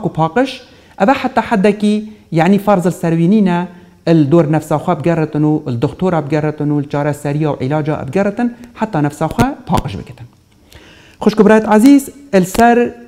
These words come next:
re'ya Îmamê Xezalî, e, zanayê یه برنیاس محمد حسن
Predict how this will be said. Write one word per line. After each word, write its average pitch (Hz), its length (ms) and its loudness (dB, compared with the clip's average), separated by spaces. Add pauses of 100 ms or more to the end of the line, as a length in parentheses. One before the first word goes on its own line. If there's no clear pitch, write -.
(120)
re'ya 226 360 2
Îmamê 214 420 4
Xezalî, 165 540 2 (640)
e, 151 460 2
zanayê 185 680 4 (320)
یه 156 180 2
برنیاس 156 680 0
محمد 147 440 -2
حسن 139 420 -4